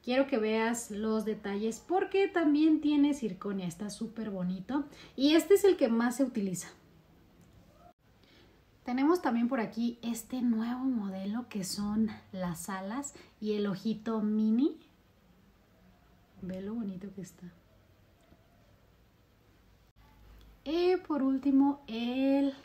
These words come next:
ojito mini. Quiero que veas lo pequeño de este trabajo,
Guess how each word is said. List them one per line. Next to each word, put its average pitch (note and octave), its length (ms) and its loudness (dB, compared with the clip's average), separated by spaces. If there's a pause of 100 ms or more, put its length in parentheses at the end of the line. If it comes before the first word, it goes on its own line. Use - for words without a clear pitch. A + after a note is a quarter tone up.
(360)
ojito G#3+ 840 -8
mini. G3+ 440 -4 (680)
Quiero A3 200 -6
que G3 120 -8
veas F#3 440 -8
lo F3+ 380 -2
pequeño F#3+ 760 -8
de F3+ 140 -8
este F#3+ 180 -14
trabajo, E3+ 560 -10